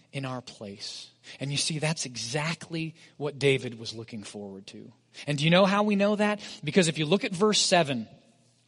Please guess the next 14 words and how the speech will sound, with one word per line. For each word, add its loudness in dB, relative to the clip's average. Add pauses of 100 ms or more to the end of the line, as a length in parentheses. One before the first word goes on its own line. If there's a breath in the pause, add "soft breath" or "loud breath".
(200)
of 0
Psalm 4
thirty-two, 0 (480 loud breath)
David 8
says, 6 (140)
"You," 6 (160)
speaking 2
to 4
God, 2 (640 soft breath)
"you 2 (800)
are 0
my -2
hiding -10
place." -20